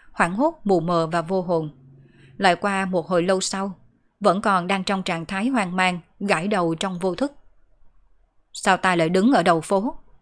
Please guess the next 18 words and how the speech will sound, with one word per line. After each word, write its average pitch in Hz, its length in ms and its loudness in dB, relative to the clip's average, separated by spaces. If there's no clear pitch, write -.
Ta 196 100 4
ở 180 120 4
đây 202 140 2
làm 170 220 -2
gì? 165 200 2
À, - 180 -4
không 208 200 2
phải 202 440 2
ta 185 100 6
đến 196 200 4
tìm 175 280 2
Hồng 170 200 0
Hạc 170 200 -2
Tử 180 420 0
nghĩ 185 180 2
cách 320 220 0
hay 202 160 0
sao?" 170 240 -2